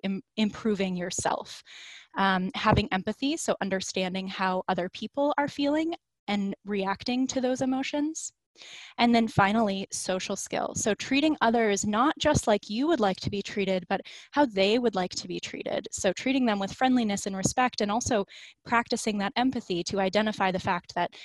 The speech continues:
not everyone has the same, uh, goals when it comes to interacting with each other socially. So emotional intelligence at work is correlated to a lot of these positive outcomes. The research shows us that we can see an increase in job satisfaction,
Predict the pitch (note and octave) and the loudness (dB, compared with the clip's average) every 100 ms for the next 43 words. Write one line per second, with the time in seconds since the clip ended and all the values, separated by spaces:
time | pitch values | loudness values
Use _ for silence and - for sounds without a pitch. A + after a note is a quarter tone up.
0 | - - G#3 G3+ G3 G3 F#3+ F#3 F#3 F#3 | -18 -4 2 4 6 4 2 -2 -2 -4
1 | F#3 F3+ - F3+ F#3 F#3 F#3 F3+ - F#3+ | -4 -8 -6 -6 -6 -6 -6 -6 -6 -6
2 | F3 F3 F3 F3 - F#3 E3+ - F#3 - | -6 -6 -8 -10 -6 -6 -6 -4 -4 -4
3 | G#3 G3 F3+ - - F#3+ F#3 F#3 - F#3+ | -6 -4 -4 2 2 2 -10 -12 -8 -8
4 | F#3+ - C#4 - F#3+ _ - - G#3 _ | -8 -2 0 0 -8 _ -14 -12 -14 _
5 | _ _ - - - - - - - C#4 | _ _ -20 -20 -20 -20 -20 -6 4 4
6 | C4+ C#4+ D4+ - D4 B3 B3 A#3 A#3 G#3+ | 6 6 6 4 4 4 4 2 0 0
7 | F3+ G3 C4+ G4 - G#3 - - A#3 B3 | 0 2 2 2 2 -2 -2 -2 2 2
8 | G#3+ G3 - G#3+ G3+ F#3 F3 A3 A#3+ G3+ | 2 0 0 0 0 0 0 0 -2 -4
9 | G3 - F3+ F#3+ F#3 F3+ - - F3 G#3 | -4 -4 -4 -2 -2 -2 -2 -2 -4 -4
10 | C4 G3+ F#3 F#3 - G3 - G3 G3 G3 | -6 -4 -4 -2 -2 -4 -2 0 0 -2
11 | - F#3 F3+ G3+ F3+ F#3 F#3 G3 F#3 F#3 | -2 -2 -2 -4 -6 -6 -6 -4 -4 -4
12 | F#3 G#3+ G3 F3 G3 B3+ C4 B3+ B3 - | -4 -4 -4 -6 0 0 2 -2 0 0
13 | A3+ A3 - A#3 | 0 0 0 0